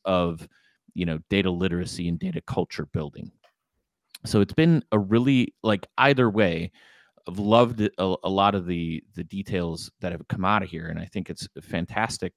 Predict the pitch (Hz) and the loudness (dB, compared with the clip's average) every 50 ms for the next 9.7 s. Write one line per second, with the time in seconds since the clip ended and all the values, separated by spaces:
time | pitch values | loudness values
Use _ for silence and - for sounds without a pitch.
0 | - _ - - - - - 101 - - - - 98 87 82 82 87 - _ _ | -14 _ -16 -14 -10 -6 -4 -4 -4 -6 -6 -6 -4 -4 -4 -6 -8 -12 _ _
1 | _ _ _ _ _ _ _ - - 87 85 85 80 78 76 76 85 - _ _ | _ _ _ _ _ _ _ -4 -2 0 2 2 0 0 -2 -4 -6 -10 _ _
2 | _ _ _ _ _ _ _ _ _ 90 78 76 69 - - - 98 92 - 87 | _ _ _ _ _ _ _ _ _ -6 -6 -6 -8 -6 -2 -2 -2 -2 -2 -6
3 | 82 82 - 113 101 98 - 80 82 - - 95 92 120 120 - - - - 120 | -6 -4 -2 -2 -2 -2 -4 -6 -6 -4 -4 -2 0 0 0 -2 -2 -6 -4 -2
4 | 113 107 - - 110 107 98 98 95 92 - - 92 87 87 82 85 - - - | -2 -2 -2 0 2 4 4 4 4 2 0 -2 -4 -4 -4 -6 -8 -6 -4 -2
5 | 92 90 85 80 87 82 80 78 78 - - 87 - - - 107 - 117 113 104 | 0 0 0 -2 -4 -6 -6 -8 -10 -12 -14 -14 -12 -12 -10 -6 -2 0 0 0
6 | 98 95 92 90 95 90 87 82 87 85 80 80 - - _ _ _ _ _ _ | 2 2 2 2 2 0 -2 -2 -4 -6 -6 -8 -12 -18 _ _ _ _ _ _
7 | _ _ _ - 156 160 123 - 110 110 104 104 104 95 92 90 87 85 - - | _ _ _ -2 0 2 2 4 6 6 6 4 4 2 2 2 2 0 -2 -2
8 | 85 87 82 80 - - 87 - - - - - 82 82 78 76 - _ _ 69 | -2 -2 -2 -2 -2 -4 -6 -6 -8 -8 -6 -6 -4 -4 -6 -8 -14 _ _ -12
9 | 71 78 71 - - _ 120 131 - - 82 78 76 71 | -10 -10 -10 -12 -4 _ 0 2 2 0 0 -2 -4 -6